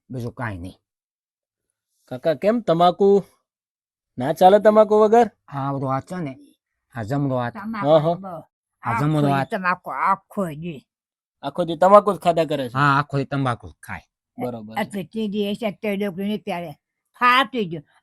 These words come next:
Speaker 3: અને, અને શું કે, તું કાળો હું ધોળો. એવો છે, કામ ન
Speaker 1: આ
Speaker 3: કરવું
Speaker 1: ભાઈનો
Speaker 3: કાંઈ.
Speaker 1: હાથ, આ ભાઈનો હાથ ભાંગડો છે.
Speaker 3: આ,
Speaker 1: એક
Speaker 3: આ,
Speaker 1: હાથ.
Speaker 3: આ
Speaker 2: બરોબર.
Speaker 3: કામ હારું, તો હારું. તો
Speaker 1: હા.
Speaker 3: નહીં કહેવાય.
Speaker 1: હાથમાં હરિયા મારી નાખે આ ભાઈ.
Speaker 2: હા, હા.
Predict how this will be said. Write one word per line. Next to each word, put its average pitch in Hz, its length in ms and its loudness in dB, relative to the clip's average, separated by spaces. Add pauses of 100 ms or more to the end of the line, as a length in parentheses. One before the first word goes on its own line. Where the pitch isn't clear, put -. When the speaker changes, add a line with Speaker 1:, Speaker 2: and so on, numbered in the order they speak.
Speaker 3:
અને, 214 300 -4 (120)
અને 214 240 -6
શું 220 160 -2
કે, 220 180 -8 (320)
તું 196 100 -8
કાળો 196 360 0
હું 175 220 -10
ધોળો. 170 320 -2 (920)
એવો 185 260 -8
છે, 196 200 -6
કામ 233 320 0
ન 269 80 -2
Speaker 1:
આ - 180 6
Speaker 3:
કરવું 214 140 4
Speaker 1:
ભાઈનો 156 280 4
Speaker 3:
કાંઈ. 147 160 4
Speaker 1:
હાથ, 147 120 0 (580)
આ 131 100 0
ભાઈનો 143 260 -2
હાથ 127 180 -4
ભાંગડો 120 360 -6
છે. 107 180 -14
Speaker 3:
આ, 170 340 -10
Speaker 1:
એક 139 220 -4
Speaker 3:
આ, 202 40 -4
Speaker 1:
હાથ. 196 100 -8 (380)
Speaker 3:
આ 190 120 -2
Speaker 2:
બરોબર. 170 220 0
Speaker 3:
કામ 220 140 0
હારું, 185 380 -2 (380)
તો 185 80 -6
હારું. 180 300 -2
તો - 340 -8
Speaker 1:
હા. 143 120 2
Speaker 3:
નહીં 285 160 -6
કહેવાય. 156 260 -8 (160)
Speaker 1:
હાથમાં 139 320 -2
હરિયા 131 260 -2
મારી 107 260 -4
નાખે 87 260 -14
આ 87 40 -16
ભાઈ. 90 300 -18 (380)
Speaker 2:
હા, 139 120 0
હા. 139 240 -6